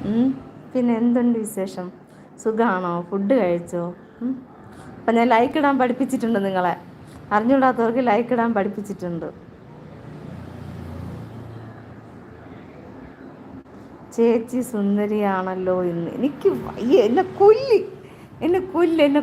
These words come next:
കൊല്ല് നീ. ഏ? ഉം. കുസൃതി ബ്രദറെ,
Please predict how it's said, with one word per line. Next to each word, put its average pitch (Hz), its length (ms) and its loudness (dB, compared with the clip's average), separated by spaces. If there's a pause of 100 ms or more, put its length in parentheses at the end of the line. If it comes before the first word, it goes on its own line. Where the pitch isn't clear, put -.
(100)
കൊല്ല് 294 280 4 (100)
നീ. 190 100 0 (360)
ഏ? 311 40 4 (2500)
ഉം. 247 160 0 (600)
കുസൃതി 254 420 2
ബ്രദറെ, 202 280 2